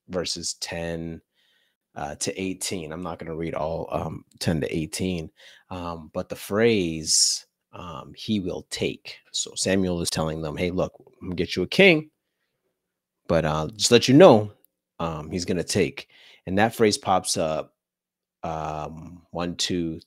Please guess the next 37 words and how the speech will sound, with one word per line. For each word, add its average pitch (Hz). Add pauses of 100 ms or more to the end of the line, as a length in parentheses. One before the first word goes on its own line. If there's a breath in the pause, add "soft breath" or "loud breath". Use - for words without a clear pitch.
(200)
three, 85 (140)
four, 85
five, 82
six -
times. - (2250)
It 104
comes 101
up -
six -
times. -
"He -
will 92
take 95
your 85
sons. 82
He 92
will 82
take 90
your 82
daughters. 85
He 92
will 73
take -
the 80
best - (360 loud breath)
of 90
your 85
fields. 76
He 92
will 80
take, 92
uh, 87
the 82
tenth 92
of 82
your 85
grain. 82